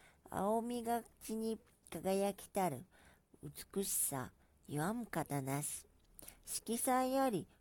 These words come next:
光沢ある虫は毒なりと、姉上の教えたるをふと思い入れたれば、打ち起きてすごすごと引き返せしが、足元に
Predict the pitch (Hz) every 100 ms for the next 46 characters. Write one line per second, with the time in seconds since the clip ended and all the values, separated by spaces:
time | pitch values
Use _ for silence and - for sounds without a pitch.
0 | _ - 214 233 233 233 240 254 269 269
1 | 170 147 - 165 156 143 127 - 220 254
2 | 240 160 - 92 _ _ - 160 170 185
3 | 190 156 135 113 123 143 - 220 240 262
4 | 254 180 - - - - - 202 196 175
5 | 170 175 190 208 202 208 226 233 240 202
6 | 143 117 - - - - 175 151 - 175
7 | 170 - - 117 - - 240 247 277 -
8 | 180 156 - 127 - - - 202 214 220
9 | 220 - 143 101 - _ _ - - -
10 | - 208 - 247 277 277 240 165